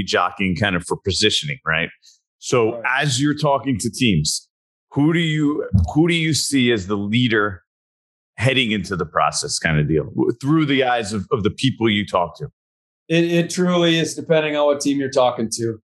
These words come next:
Speaker 2: 'Cause again, these guys all bring something different. I think, uh, you know, Ke-, Kenny Pickett, in terms of, like, consensus wise, Kenny's name
Speaker 1: Mm-hmm.
Speaker 2: gets brought up with basically everyone.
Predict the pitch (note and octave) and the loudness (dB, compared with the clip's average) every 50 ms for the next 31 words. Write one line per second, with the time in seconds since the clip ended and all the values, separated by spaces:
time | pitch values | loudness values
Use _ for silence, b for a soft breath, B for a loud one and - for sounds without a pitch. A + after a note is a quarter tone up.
0 | _ - C3+ C3 B2+ C3 C3 D3 D3 C#3 C#3+ C#3+ B2 - - D3 C#3+ C#3+ C3+ - | _ -2 0 0 2 2 2 2 2 2 0 -4 -4 0 2 2 2 2 0 0
1 | C#3 C3+ C#3 C#3 C3+ C3+ C#3 C3+ C3+ C3 - C#3 C3 B2 C3+ C3 A#2+ C3 C3 C3 | 0 0 0 0 2 2 0 0 0 0 0 0 0 0 -2 -4 0 2 0 0
2 | C3 - C3 B2+ C3 B2+ B2+ - C3+ C3 B2+ - - C#3+ C3 B2+ B2 A#2+ B2 - | 0 -2 -2 0 0 0 0 0 0 0 0 -2 0 0 2 2 2 2 0 -6
3 | _ _ _ _ _ _ _ - C#3+ D3+ D3+ D3 D3 - - E3 D#3+ E3 - _ | _ _ _ _ _ _ _ -2 2 2 2 2 2 2 0 0 0 -2 -6 _
4 | _ - F3+ F3 F3 E3+ E3 E3 E3 D#3+ D#3+ E3 E3 E3 E3 E3 - - _ _ | _ 0 2 2 2 2 0 2 0 0 0 2 2 0 0 0 -4 -12 _ _
5 | _ D3 D3+ D3+ C#3+ D3 E3 D#3+ D#3 D#3 D3+ D3 C#3+ C#3 C#3 - - E3+ D#3 D#3 | _ 0 0 0 2 2 2 2 2 2 2 2 2 2 0 0 0 0 0 2
6 | - - D#3 D3+ D3+ D3+ - F3 D#3+ E3 - D#3+ D3+ D3+ D#3 D#3+ D#3+ D#3+ - - | 2 2 2 2 0 0 -2 -2 -2 -2 -2 -2 0 2 2 0 0 -2 -2 -2
7 | E3+ D3+ D#3 D3 C3 A#2+ A2+ G#2 G#2+ G#2 G2 D3 - - - - C#3+ C#3+ C#3+ D3 | -2 0 0 0 2 2 4 4 4 2 2 0 -2 -2 -2 0 2 4 4 4
8 | D3 C#3+ C#3+ C#3+ C3+ C#3 D3 C#3+ C#3 - - - D3 C#3 C#3 C#3 C3+ C#3+ C#3+ C#3 | 2 2 0 -4 0 2 2 2 2 0 -2 0 2 4 4 4 2 0 0 0
9 | C#3 C#3 C#3+ C#3 C#3 C3+ | 0 0 0 -2 -4 -8